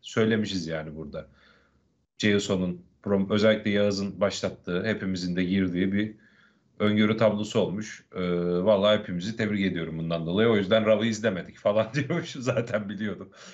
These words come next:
Ee, çok güzel bir şekilde oldu.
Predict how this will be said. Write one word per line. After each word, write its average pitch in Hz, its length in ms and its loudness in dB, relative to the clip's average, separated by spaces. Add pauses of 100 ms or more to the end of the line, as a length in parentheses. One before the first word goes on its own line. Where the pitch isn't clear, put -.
(280)
Ee, 87 640 0 (640)
çok 131 260 0
güzel 127 260 6
bir 120 60 -4
şekilde 113 680 -6
oldu. 95 520 -4